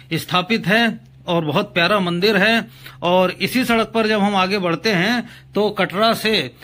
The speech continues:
लगभग तेरह किलोमीटर दूर बाबा धनसर का मंदिर पड़ता है। ये बहुत ही प्राकृतिक वातावरण में बना हुआ है। एक प्यारा सा कुंड है, छोटा सा झरना है और भव्य यहाँ पर मंदिर है। तो इसके भी हम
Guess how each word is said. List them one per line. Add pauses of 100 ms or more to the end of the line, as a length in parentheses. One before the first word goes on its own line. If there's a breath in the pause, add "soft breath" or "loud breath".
(160 loud breath)
लगभग
तेरह
किलोमीटर
दूर (180 loud breath)
बाबा
धनसर (500 soft breath)
का (300)
मंदिर
पड़ता
है। (220 loud breath)
ये
बहुत
ही
प्राकृतिक
वातावरण
में
बना
हुआ
है। (240 loud breath)
एक
प्यारा
सा
कुंड
है, (300 loud breath)
छोटा
सा
झरना
है
और
भव्य
यहाँ
पर
मंदिर
है। (540 loud breath)
तो
इसके
भी
हम